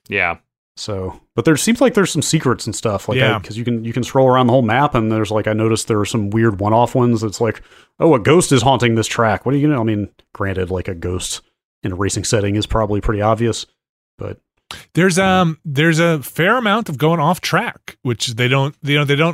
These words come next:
Speaker 3: auto reset you a lot, and so, like,
Speaker 1: Yeah, you
Speaker 3: you
Speaker 1: gotta hold down the button to, to reset to the track if you want
Speaker 3: So
Speaker 1: to.
Speaker 3: you, you can kind of drive off track, and there are, it seems like there's shortcuts and, and ability to,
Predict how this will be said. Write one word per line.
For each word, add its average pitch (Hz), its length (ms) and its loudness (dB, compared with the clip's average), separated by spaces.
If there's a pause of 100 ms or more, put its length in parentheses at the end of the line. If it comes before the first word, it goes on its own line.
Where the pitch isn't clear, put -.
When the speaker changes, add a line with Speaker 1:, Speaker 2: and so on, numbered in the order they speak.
Speaker 3:
auto 139 320 2
reset 120 600 0
you 104 120 -4
a 98 40 -6
lot, 95 360 -6
and 107 140 -4
so, 120 120 -4
like, 113 80 2
Speaker 1:
Yeah, 120 80 2
you 127 40 2
Speaker 3:
you 127 80 0
Speaker 1:
gotta 131 100 2
hold 123 220 -2
down 110 340 0
the 95 60 -8
button 95 360 -2
to, 87 280 -8
to 98 140 -10
reset 98 420 -6
to - 80 -20
the - 60 -10
track 92 300 -4
if 87 100 -20
you 90 80 -12
want 90 160 -6
Speaker 3:
So 156 100 0
Speaker 1:
to. 156 80 4
Speaker 3:
you, 247 140 4
you 208 240 2
can 294 200 -6
kind 208 300 0
of 170 140 2
drive 131 520 0
off 135 300 0
track, 143 460 0
and 117 100 -2
there 127 220 0
are, - 20 0
it 135 160 -8
seems 175 160 -2
like 175 140 -2
there's 156 400 2
shortcuts 151 760 0
and, 123 240 -4
and 113 220 -4
ability 117 560 -2
to, 110 680 -2